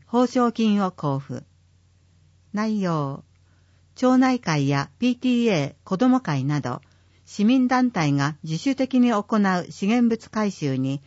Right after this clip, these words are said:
一定の条件で報奨金を交付します。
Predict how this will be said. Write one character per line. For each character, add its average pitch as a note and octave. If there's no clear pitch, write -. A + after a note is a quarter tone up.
一 F3+
定 C4
の B3+
条 A#3+
件 G#3+
で C#3
報 A#3+
奨 A#3+
金 A3+
を G#3+
交 D#3
付 D3+
し -
ま B2
す。 -